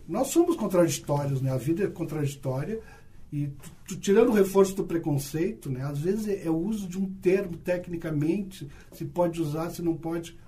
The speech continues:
Ok, eu concordo que a linguagem expressa uma ideologia, não vou eu das letras dizer que não.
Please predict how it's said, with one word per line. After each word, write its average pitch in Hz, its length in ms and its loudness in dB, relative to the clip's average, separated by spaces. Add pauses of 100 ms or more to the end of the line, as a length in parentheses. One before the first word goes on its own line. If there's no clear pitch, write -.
(160)
Ok, 196 280 0
eu 170 80 6
concordo 165 680 4
que 143 80 -2
a - 20 0
linguagem 143 640 0
expressa 147 480 -4
uma 143 80 0
ideologia, 131 720 -2
não 135 120 0
vou 156 200 0
eu 143 120 -2
das 143 180 -2
letras 127 380 -6
dizer 135 140 -6
que 160 100 -12
não. 156 200 -2